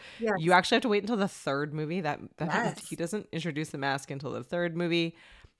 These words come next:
Speaker 2: Um, there have been one, two, three, four, five, six, seven, eight, nine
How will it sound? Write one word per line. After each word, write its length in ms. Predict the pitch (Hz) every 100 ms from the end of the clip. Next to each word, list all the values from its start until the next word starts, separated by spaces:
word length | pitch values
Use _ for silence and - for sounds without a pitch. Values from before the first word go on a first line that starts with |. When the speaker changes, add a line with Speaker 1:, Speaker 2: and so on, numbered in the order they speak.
| _ -
Speaker 2:
Um, 340 | 180 165 156 151
there 160 | 170
have 220 | 196 175 143
been 680 | 175 170 170 170 165 143
one, 300 | 156 185 185
two, 320 | 180 160 147 135
three, 320 | 156 185 180
four, 800 | - - - 170 160 160 151 156
five, 460 | - 139 139 139 131
six, 280 | - - -
seven, 340 | 143 131 131
eight, 160 | 123 120
nine 720 | 143 151 156 175 185 196